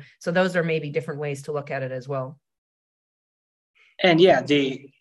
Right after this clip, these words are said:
Speaker 2: you know, the way your life is now, you're probably, like, not willing to devote as much or of your time now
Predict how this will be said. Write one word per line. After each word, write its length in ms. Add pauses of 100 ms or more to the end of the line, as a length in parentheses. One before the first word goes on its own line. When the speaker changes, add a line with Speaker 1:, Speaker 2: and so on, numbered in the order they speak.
(100)
Speaker 2:
you 120
know, 280
the 80
way 140
your 100
life 240
is 140
now, 300
you're 280
probably, 380
like, 220
not 300
willing 420
to 180 (120)
devote 460
as 160
much 480
or 240 (220)
of 100
your 120
time 380
now 480